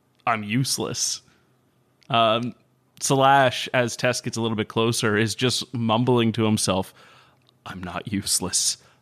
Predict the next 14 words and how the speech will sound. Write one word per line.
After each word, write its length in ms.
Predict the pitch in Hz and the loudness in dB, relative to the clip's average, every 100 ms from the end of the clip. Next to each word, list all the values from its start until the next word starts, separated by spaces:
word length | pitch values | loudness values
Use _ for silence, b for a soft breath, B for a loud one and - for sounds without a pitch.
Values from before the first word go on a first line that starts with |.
| _ | _
I'm 180 | 107 92 | -6 -4
not 260 | 98 85 - | -4 -4 -8
useless. 720 | 90 - - 92 - - - b b _ | -8 -4 -2 0 -2 -2 -6 b b _
I'm 160 | 117 101 | -8 -2
not 220 | 101 - | -2 -2
useless." 680 | 107 92 - 110 95 - - | -8 -4 -2 -2 -2 -4 -4
He's 200 | 123 107 | -4 -2
just, 320 | 120 - - | -2 -2 -4
just 220 | - - - | -6 -8 -8
rocking 680 | 120 120 110 110 113 107 107 - _ _ | -4 2 2 2 0 -2 -4 -10 _ _
subtly 600 | - - 123 107 98 107 - - | -6 2 2 2 -2 -4 -8 -8
against 380 | 113 107 - | -4 -4 -4
the 80 | 113 | -4
wall. 540 | 101 104 98 92 104 | 0 2 4 2 -2